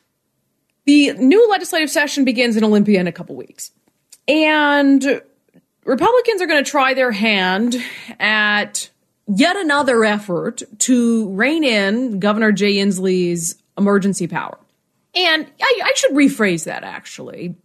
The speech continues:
It's not about reining in Governor Jay Inslee's emergency power. It's about reining in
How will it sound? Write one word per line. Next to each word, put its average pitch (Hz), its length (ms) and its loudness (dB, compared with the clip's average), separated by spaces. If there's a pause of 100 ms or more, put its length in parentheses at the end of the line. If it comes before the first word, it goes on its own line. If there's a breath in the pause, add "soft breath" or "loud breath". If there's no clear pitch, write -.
(340)
It's 359 200 0
not 571 220 2
about 539 300 2
reining 269 460 2
in 202 580 2 (840)
Governor 233 320 0
Jay 196 300 2
Inslee's 175 480 -4
emergency 160 440 -4
power. - 320 -16 (880)
It's 311 200 2
about 311 280 0
reining 339 340 0
in 285 340 0